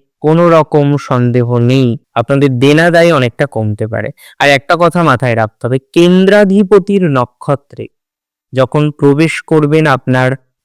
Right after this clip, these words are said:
একাদশ ভাবের অধিপতি, আপনার তৃতীয় পতি, যোগাযোগ বাড়বে, কমিউনিকেশন বাড়বে, আটকে থাকা কাজগুলো আবার দেখবেন শুরু হচ্ছে,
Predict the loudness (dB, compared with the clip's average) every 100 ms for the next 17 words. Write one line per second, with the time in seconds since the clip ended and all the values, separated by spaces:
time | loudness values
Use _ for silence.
0 | -6 -2 0 2 2 0 0 0 2 0
1 | 0 -4 -4 -6 -10 -12 _ _ _ -8
2 | -4 -2 -4 _ 0 0 0 2 2 2
3 | -2 -4 -8 -10 _ -20 -2 0 2 2
4 | 4 2 2 -2 -2 -2 -6 -10 -12 _
5 | 0 2 4 4 2 -2 -4 -4 -4 -2
6 | -2 -2 -6 -8 _ _ -2 -2 -4 -2
7 | 0 0 0 0 0 -2 -2 -2 0 0
8 | 0 0 0 0 2 0 0 0 0 -4
9 | _ -20 -2 2 4 2 0 -4 -8